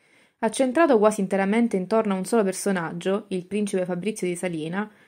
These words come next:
il romanzo, lirico e critico insieme, ben poco concede all'intreccio e al romanzesco, tanto cari alla narrativa dell'Ottocento. L'immagine della Sicilia, che invece ci offre, è un'immagine viva, animata da uno spirito alacre e modernissimo,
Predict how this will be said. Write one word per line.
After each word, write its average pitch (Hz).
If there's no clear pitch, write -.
il 277
romanzo, 180
lirico 202
e 180
critico 180
insieme, 180
ben 233
poco 220
concede 190
all'intreccio 190
e 208
al 196
romanzesco, 175
tanto 196
cari 185
alla 190
narrativa 196
dell'Ottocento. 165
L'immagine 220
della 185
Sicilia, 247
che -
invece 196
ci -
offre, 190
è 226
un'immagine 220
viva, 165
animata 202
da 196
uno 190
spirito 196
alacre 185
e 214
modernissimo, 175